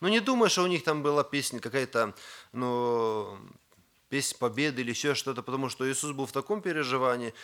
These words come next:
что пот его были, как капли крови. Потом мы видим, что в посланиях написано несколько раз: «Болен ли кто?» Пусть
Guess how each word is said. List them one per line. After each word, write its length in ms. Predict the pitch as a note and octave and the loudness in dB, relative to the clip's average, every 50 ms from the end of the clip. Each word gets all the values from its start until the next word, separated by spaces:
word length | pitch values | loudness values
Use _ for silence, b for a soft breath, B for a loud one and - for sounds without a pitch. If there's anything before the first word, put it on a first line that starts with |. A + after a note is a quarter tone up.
| B B | B B
что 280 | - - D3 C#3 - - - _ - - - - _ _ - | -2 0 0 -2 -2 -4 -20 _ -20 -20 -20 -20 _ _ 2
пот 220 | - G3+ G#3 G3+ | 4 4 4 4
его 120 | F3+ D#3 C#3+ | 4 0 0
были, 200 | B2+ C#3 C3+ C3 | 0 0 -2 -2
как 200 | C3 C3 B2 - | -2 -4 -4 0
капли 300 | - C3 B2 - A#2+ B2+ | 2 2 2 2 -2 -6
крови. 440 | - - A3 G#3 D3 G#2+ - - - _ _ _ _ _ _ _ _ _ _ _ _ _ _ _ _ _ b b b b b b b b b - | -4 -2 -2 -2 -2 -4 -6 -12 -18 _ _ _ _ _ _ _ _ _ _ _ _ _ _ _ _ _ b b b b b b b b b -4
Потом 420 | D#3 D#3 - G3 G3 G3 F3+ - - | -2 2 6 6 6 4 2 -2 -4
мы 120 | - D#3+ | -2 0
видим, 300 | D#3+ F#3 F#3+ D#3+ E3 D#3+ | 0 0 0 0 -2 -2
что 520 | C#3+ - - - D#3 D3 D3 C#3+ A2+ - - - _ _ _ _ _ _ _ _ _ _ _ _ _ _ | -4 -4 -2 2 4 4 4 4 2 -2 -6 -16 _ _ _ _ _ _ _ _ _ _ _ _ _ _
в 100 | _ - - | _ -6 -2
посланиях 520 | - D#3 - - E3 D#3 D3+ D3 C#3 - | 0 0 2 4 6 6 6 4 2 0
написано 500 | D3 C#3+ C#3 - C#3+ C3+ - - C3+ C3+ | 0 -2 0 -2 -2 -4 -2 -2 -2 -2
несколько 440 | B2+ C3+ C3+ - - C#3+ - D#3 D3 | -2 0 -2 -2 -2 -2 0 0 2
раз: 340 | C#3 C3+ B2+ B2+ - b b b b b b b b b b _ _ _ _ _ _ _ _ _ _ - | 4 4 2 2 -2 b b b b b b b b b b _ _ _ _ _ _ _ _ _ _ -10
«Болен 420 | A2+ B2 D3 F3+ G3+ F#3+ F3+ E3 | -4 0 2 2 2 2 2 0
ли 100 | C#3 C3 | 0 -2
кто?» 400 | - - - A#2+ G2+ F2 F2+ - _ _ _ _ _ _ _ _ _ _ _ _ _ _ _ _ _ _ _ _ _ _ _ _ _ _ _ _ _ - D3 | -4 -4 -2 -2 -2 -4 -6 -12 _ _ _ _ _ _ _ _ _ _ _ _ _ _ _ _ _ _ _ _ _ _ _ _ _ _ _ _ _ -6 -4
Пусть 380 | D#3+ F3 - - - - - | -4 -4 -4 -6 -12 -16 -20